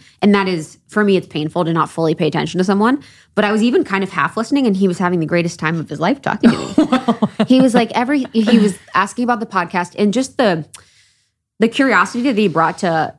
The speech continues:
Speaker 1: what we do was so, like, invigorating for
Speaker 2: Yes.
Speaker 1: me. I'm like, "I forget that this is a unique thing that we do." And everyone is doing something unique and special from someone else's perspective. But it was that good reminder.
Speaker 2: Mm-hmm.
Speaker 1: And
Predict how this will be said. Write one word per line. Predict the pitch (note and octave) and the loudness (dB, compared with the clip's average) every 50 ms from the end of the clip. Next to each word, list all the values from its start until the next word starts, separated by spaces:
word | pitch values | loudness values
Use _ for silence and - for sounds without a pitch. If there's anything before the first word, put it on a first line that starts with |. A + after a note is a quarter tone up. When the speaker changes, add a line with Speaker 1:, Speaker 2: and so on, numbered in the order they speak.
| _ - | _ -8
Speaker 1:
what | F#3+ E3 F#3 - G3 | -2 -2 0 0 0
we | G3+ F#3 | 0 0
do | D3+ E3+ E3+ F3+ | 0 0 0 2
was | G3+ G#3 G3+ G3 | 2 2 0 0
so, | - G3+ G3 | 0 0 2
like, | G3 G3+ F#3+ G3 | 2 0 0 0
invigorating | F#3+ F3 E3 F3 F3 E3 F3+ F#3 G3+ G#3+ A#3 A#3+ C#4+ D4+ D4+ | -2 -2 0 -2 -2 -2 -2 -2 0 0 2 2 2 2 4
for | F#3 F#3 | 4 6
Speaker 2:
Yes. | F3+ F3+ F3 E3+ | 6 6 6 4
Speaker 1:
me. | F3+ G#3+ B3 | 4 4 2
I'm | B3 A#3 | 2 2
like, | A3+ G#3+ G#3 | 0 0 0
"I | - G#3 | -2 -4
forget | G3 - G#3+ G3 F3 A3+ A#3 - | -2 -2 -4 -2 -2 -2 -2 0
that | A3 G3 - E3 | -2 -4 -2 -2
this | F3+ F3+ - - | -2 -2 0 -2
is | F#3 E3+ E3+ - - | -2 -2 -2 -4 -2
a | - F#3 | -2 0
unique | F3 E3+ F#3 F3+ F3 F3 - | 2 2 2 2 2 0 0
thing | - - F3+ D#3+ D#3+ | -2 -2 0 0 2
that | E3 C3 | 2 2
we | C#3 E3 D#3 | 2 0 0
do." | D3 A2 A2 A#2 | 0 0 0 0
And | F#3 G3+ | 2 0
everyone | A3 G3+ A3+ A3 G3+ F#3 F3 | 0 0 0 -2 0 0 -2
is | E3+ | -4
doing | E3+ D#3+ D#3+ D#3 D3+ | -4 -6 -6 -6 -6
something | - F3 D#3+ D#3 D#3+ D#3+ D#3+ | -6 -8 -6 -4 -4 -2 0
unique | D#3+ D#3+ D#3+ D#3+ D#3 - | 0 0 0 0 0 0
and | D#3+ D#3 | -2 -4
special | D3+ - - G#3+ A#3 - - E3+ | -4 -2 -2 -2 -2 -2 -4 -6
from | D#3+ - E3+ D#3 | -4 -4 -4 -4
someone | D#3 - E3 D#3+ D#3 | -4 -4 -4 -4 -2
else's | D3+ D3 D3+ - - C3+ - | -4 -4 -6 -8 -12 -14 -12
perspective. | - E3+ - - G#3 G3+ G#3 F#3 E3 D#3+ - | -12 -6 -4 -2 -2 -2 -4 -6 -8 -6 -4
But | D#3+ D3+ - - - - - - _ _ - | -4 -4 -4 -6 -12 -20 -20 -20 _ _ 2
it | G#3 | 2
was | G#3+ G3 | 2 2
that | G#3 F#3+ D#3+ | 2 -2 -2
good | - G3 G#3+ A3 | 0 -2 0 0
reminder. | A3 G#3 E3+ D#3+ D#3 D#3 D#3+ F3+ G3 F3+ - | 0 0 0 0 -2 -2 -2 -2 -2 0 2
Speaker 2:
Mm-hmm. | G3 G3 G3+ G3 F3+ D3+ E3 | 4 6 6 6 4 2 0
Speaker 1:
And | F3+ F3 F3+ F#3 G3 G3 F#3+ F#3 F3+ E3+ E3+ - | -2 0 2 2 2 2 4 2 2 0 -2 -4